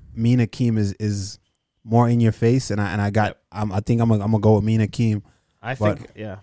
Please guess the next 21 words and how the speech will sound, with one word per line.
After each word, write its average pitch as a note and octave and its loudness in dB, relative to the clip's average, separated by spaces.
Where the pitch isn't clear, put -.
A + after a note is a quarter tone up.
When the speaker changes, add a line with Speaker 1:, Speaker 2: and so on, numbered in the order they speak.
Speaker 1:
but G#2 -4
Trizano A#2 2
is G2+ 0
nice A2 0
and G#2 -2
long. G#2+ 0
If G2+ -6
he A#2 0
can A#2+ -6
keep A#2 -4
it A#2 2
on G#2+ 0
the G#2 0
outside, G#2+ -2
I F#2+ -2
could G2 -10
see A2 -4
him G2+ -4
giving G2+ -4
Hakeem G2+ -6
trouble. B2 -2